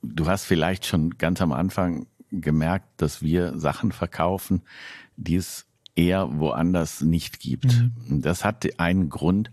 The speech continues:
Speaker 1: weil diese Sachen, die wir verkaufen und anbieten, haben einen sehr, sehr, sehr kleinen Markt. Also wir
Speaker 2: Mhm.
Speaker 1: sind in einer Nische drinne, bei, für den sich die Großen nicht interessieren. Also die Großen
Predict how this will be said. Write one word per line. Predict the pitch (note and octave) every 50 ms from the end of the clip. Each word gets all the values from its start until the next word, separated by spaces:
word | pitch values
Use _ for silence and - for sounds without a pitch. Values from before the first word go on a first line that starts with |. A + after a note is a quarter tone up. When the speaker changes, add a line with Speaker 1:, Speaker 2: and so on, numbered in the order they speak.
| - _ - - - - - - - - - -
Speaker 1:
weil | D#2 D#2 D#2
diese | D#2+ D2+ E2 E2+ F2 F2
Sachen, | D2 - F2+ G2+ - - F#2
die | D#2 D#2 D#2+
wir | F2 F2+ F2+
verkaufen | - - - - D#2+ - - D2 D#2 F#2 F#2+ - -
und | G2 E2 - -
anbieten, | - E2 F#2+ F#2 E2+ E2+ F2 - - D2 D#2
haben | E2+ F2 E2
einen | D2+ D2
sehr, | C#2 C#2+ F#2 F#2+ G2
sehr, | F2+ F2 D#2+
sehr | D#2 F2 E2+ E2
kleinen | - - F#2 F2+ F2+ F2 E2+ D#2+
Markt. | D#2 D#2+ E2 D#2+ C#2+ - - - - - -
Also | A#1+ B1+ C2 C2+ C2
wir | -
Speaker 2:
Mhm. | A#1+
Speaker 1:
sind | D2 D2+ D2+ D#2
in | D2+ C#2+
einer | C2+ D2+ D2+ D2+
Nische | D#2 D#2+ F2 G2+ - - F#2+ D#2+
drinne, | - D#2+ F2 F#2 F#2+ G#2 G#2 - - - - - - - - - - -
bei, | - F#2 E2 D#2+ D#2+ - - - - D#2 D#2 D2+ D2+
für | - - F#2
den | E2 - E2 E2+ F2+ F#2 E2+
sich | E2 F2 - -
die | - E2+
Großen | - - - C#2+ D#2+ F#2+ F#2+ - - F2+ D#2
nicht | D2+ E2+ E2+ -
interessieren. | F#2 E2 C#2 - - D2 - - - E2 D#2+ E2 D#2+ C#2+ B1 B1 B1
Also | A#1 A#1+ C2+ C#2 D2 C#2 C2+
die | C2 C#2+ C#2 C#2
Großen | - - - - D#2 F2 - - F#2+ C#2+